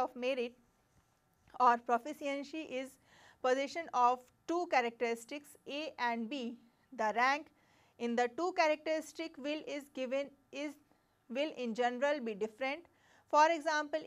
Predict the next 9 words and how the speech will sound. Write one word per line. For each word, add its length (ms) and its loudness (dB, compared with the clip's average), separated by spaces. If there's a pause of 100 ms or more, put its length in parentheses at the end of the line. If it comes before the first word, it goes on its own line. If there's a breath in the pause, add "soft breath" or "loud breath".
if 140 -6
we 100 -10
consider 480 -2
the 220 0
relation 540 -2
between 360 -8
intelligence 680 -4
and 220 -6
beauty, 320 -4